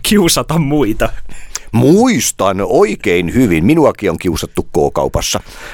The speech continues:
Speaker 2: Vanhempi, äh, nainen tuli kiusaamaan minua ja haukkumaan minua, koska minulla ei ollut paitaa päälläni ollenkaan
Speaker 1: Oho.
Speaker 2: kuumana kesäpäivänä.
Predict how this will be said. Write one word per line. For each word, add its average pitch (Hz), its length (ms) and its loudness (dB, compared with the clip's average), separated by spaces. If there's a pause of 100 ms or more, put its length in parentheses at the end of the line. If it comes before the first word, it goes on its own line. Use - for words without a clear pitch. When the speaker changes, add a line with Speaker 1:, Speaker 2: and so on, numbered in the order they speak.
(140)
Speaker 2:
Vanhempi, 110 500 0
äh, 180 140 -18 (340)
nainen 104 600 2
tuli 101 240 2
kiusaamaan 92 520 0
minua 87 300 2
ja 87 100 0
haukkumaan 87 540 -2
minua, 82 300 2
koska - 240 -6
minulla 82 380 2
ei 85 100 2
ollut 87 240 0
paitaa 95 480 0
päälläni 80 540 -2
ollenkaan 80 560 -2
Speaker 1:
Oho. - 60 -4
Speaker 2:
kuumana 87 360 0
kesäpäivänä. - 680 -6